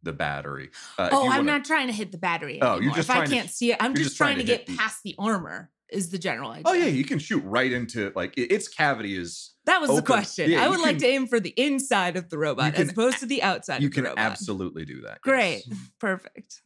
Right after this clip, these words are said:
Speaker 2: That's what I, that's what I'm gonna do then. Uh, I forget combat. Can we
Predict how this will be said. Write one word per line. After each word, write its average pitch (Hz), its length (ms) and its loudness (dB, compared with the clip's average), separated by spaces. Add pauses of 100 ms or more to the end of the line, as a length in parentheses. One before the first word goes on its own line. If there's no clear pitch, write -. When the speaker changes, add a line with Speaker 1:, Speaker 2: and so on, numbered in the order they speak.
(120)
Speaker 2:
That's 202 260 -6
what 214 120 -2
I, 208 160 0
that's 190 260 -4
what 202 100 -2
I'm 196 180 0
gonna 185 200 -2
do - 220 -8
then. 85 320 -8 (340)
Uh, 262 360 2
I 262 160 2
forget 269 460 -2 (100)
combat. 226 460 0 (120)
Can 214 240 -2
we 254 560 0